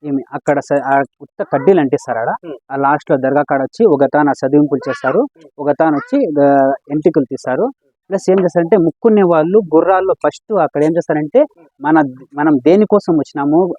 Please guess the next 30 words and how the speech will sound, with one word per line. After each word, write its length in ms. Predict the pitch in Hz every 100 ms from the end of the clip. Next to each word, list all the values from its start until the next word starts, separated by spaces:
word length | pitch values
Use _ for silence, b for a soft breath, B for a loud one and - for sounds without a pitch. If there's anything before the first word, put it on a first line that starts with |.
| 139 135
గుర్రం, 240 | 160 185 180
ఇప్పుడు 240 | 143 151 151
గుర్రం 200 | 160 180 175
మనకు 180 | 151 -
దొరికింది, 460 | 143 - 147 131 143 - _ _ _ -
ఏమి 220 | 156 143 113 _ -
ప్లస్ 180 | 170 165 135
దొరకాలనుకున్నాము, 840 | 143 151 165 156 135 127 127 120 117 131
వెతుకుతాం 440 | 151 180 - 170 131
ఆడ. 120 | 120 120
వె-, 160 | 147 - -
ఆడ 120 | 147 151 135
వెతికిన 340 | - 175 196 -
తర్వాత 460 | 147 147 156 - 208 262 _ _ 294
మనకు 220 | 302 135 196
దొరికింది 340 | 165 196 165
అనుకోని, 380 | 131 113 131 135 - _ _ _ -
అనుకోండి. 460 | 156 151 147 131 151 -
ప్లస్ 180 | 165 - 156
నేను 180 | 156 165 165
ఉద్యోగం 320 | 160 185 190 160
కోసం 160 | - 165
వచ్చినాను, 340 | - 135 127 139 - _ _
ఉద్యోగం 380 | 143 131 165 156 143
కోసం 180 | 143 131
వచ్చినాను, 320 | 117 127 123 139 _ _ 143
ఇది 180 | 147 156
నా 100 | 151
గుర్రం 300 | 135 156 180 151
దొరికింది. 380 | 151 - 139 139